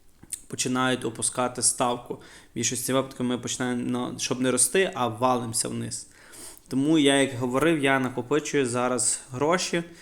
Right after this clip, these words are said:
для того, щоб усереднити ще більше свою позицію. Так, індекс долара.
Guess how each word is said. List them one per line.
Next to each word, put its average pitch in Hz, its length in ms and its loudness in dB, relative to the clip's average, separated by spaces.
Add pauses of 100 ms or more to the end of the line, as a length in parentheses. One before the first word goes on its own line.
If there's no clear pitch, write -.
(320)
для 127 140 0
того, 147 360 2
щоб 143 400 0
усереднити 131 580 -2
ще 135 340 0
більше 131 380 -2
свою 120 380 0
позицію. 117 640 -2 (1040)
Так, 117 280 -4
індекс 127 380 0
долара. 170 600 2